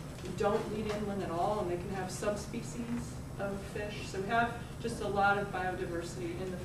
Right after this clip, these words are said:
fish, the fish assemblages. Um, we have southern steelhead all the way down to Los Angeles County, um, that are adapted to living in streams that grow dry every year.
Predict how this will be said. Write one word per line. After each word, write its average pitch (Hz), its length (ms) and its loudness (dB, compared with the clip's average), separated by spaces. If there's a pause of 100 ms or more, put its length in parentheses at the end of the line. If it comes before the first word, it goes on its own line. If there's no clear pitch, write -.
fish, 175 200 -2 (580)
the - 60 -4
fish - 280 -2
assemblages. 175 880 -2 (520)
Um, 180 260 -2 (180)
we 240 120 4
have 262 320 10
southern 262 1000 4 (160)
steelhead - 760 0
all 208 140 2
the 233 60 2
way 220 120 4
down 208 280 2
to 196 80 -4
Los 185 220 -2
Angeles 185 420 -2 (120)
County, 190 260 -2 (640)
um, 185 240 0
that - 180 6
are - 40 6
adapted 190 520 2
to - 120 -4
living 208 260 -2
in 190 100 0
streams 190 360 6
that 190 140 -2
grow 175 180 4
dry 208 320 2
every 170 240 0
year. 160 220 -4